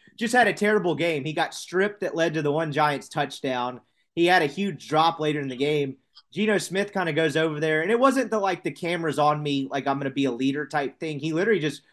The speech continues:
like, hap-, the ha-, cameras happened to catch it, and he's over there kinda telling Lockett, like, "Hey, like, you know, stay in this. We need you to win this game." I like Geno. This is a cool story to root for.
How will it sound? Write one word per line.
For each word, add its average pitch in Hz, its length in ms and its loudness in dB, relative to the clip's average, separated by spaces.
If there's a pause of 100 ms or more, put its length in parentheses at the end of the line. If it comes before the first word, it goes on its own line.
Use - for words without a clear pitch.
(140)
like, 151 160 -4
hap-, 175 340 2
the 160 100 0
ha-, 165 140 -2
cameras 180 360 -2
happened 156 280 0
to 135 60 -6
catch 156 240 -2
it, 165 40 -8
and 147 60 -6
he's 139 100 -2
over 156 160 0
there 143 200 -2
kinda 147 240 -2
telling 143 300 0
Lockett, 135 320 0
like, 156 140 -2
"Hey, 147 180 0
like, 113 180 -10 (120)
you 131 100 -6
know, 113 60 -10
stay 160 280 -2
in 156 120 -2
this. 120 160 -6
We 135 120 -4
need 143 180 -4
you 139 80 -2
to 127 80 -4
win 135 180 -6
this 117 140 -10
game." 143 340 -4 (480)
I 240 140 6
like 294 260 6
Geno. 151 380 0
This 202 220 -2
is 226 120 -4
a 233 80 2
cool 226 240 2
story 208 440 0
to 160 120 -6
root 151 240 0
for. 147 460 -4